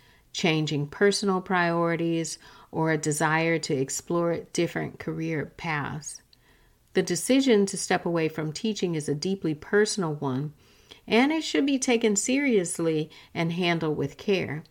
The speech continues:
You're deciding whether to leave your colleagues, students,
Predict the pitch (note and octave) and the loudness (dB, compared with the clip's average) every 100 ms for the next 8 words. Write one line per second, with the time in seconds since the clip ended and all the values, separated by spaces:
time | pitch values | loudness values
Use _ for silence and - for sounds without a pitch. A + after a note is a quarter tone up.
0 | _ _ - - - E3 E3+ F#3+ F#3 F3+ | _ _ -20 -14 0 2 4 2 2 4
1 | E3+ E3+ F3 D#3+ D#3 D#3+ D#3 D#3+ D#3+ D3+ | 4 2 0 0 0 0 -2 -2 -2 -4
2 | - - - D3+ D3+ F#3+ G#3+ A3 A3 - | -4 -8 -6 -2 0 0 2 0 -2 -8
3 | - _ _ - - G3 G3 G#3 A3+ A#3 | -16 _ _ -12 0 4 4 4 2 2
4 | A#3 - | 0 -4